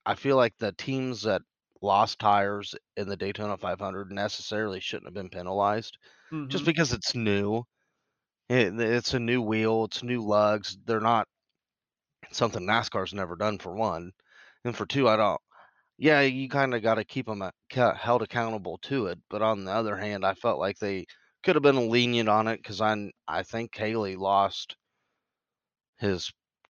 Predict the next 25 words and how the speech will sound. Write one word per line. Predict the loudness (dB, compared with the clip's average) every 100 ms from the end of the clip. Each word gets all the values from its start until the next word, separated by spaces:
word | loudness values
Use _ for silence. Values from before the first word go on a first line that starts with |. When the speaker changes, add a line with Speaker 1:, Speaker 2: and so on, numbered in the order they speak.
| _ _ _
Speaker 1:
pit, | 0 0 0 _ _ _ _ _ _ _ _
his | -12 -4
crew | -2 0
chief | 2 0
for | 0 -4
three | -2 -2 0
races | 4 2 2 -4 -4 -4
and | -4 -4 -4
Speaker 2:
Yeah. | 2 4 4 0 _ 2
Speaker 1:
car | 4
chief | 4 2 2
for | 0 -4
three | 0 0 4
races, | 6 6 4 0 -2 0 -2 -4 -4
and | -4 -2
it | -4 -4
just, | -8 -10 -12 -4
I | 2 2
feel | 2 4
like | 6 4 2
it |
was | -4 -6 -8 -10 -14 _ _ _ 0
a |
little | 4 8 8
overdone | 6 4 0 0 0 -2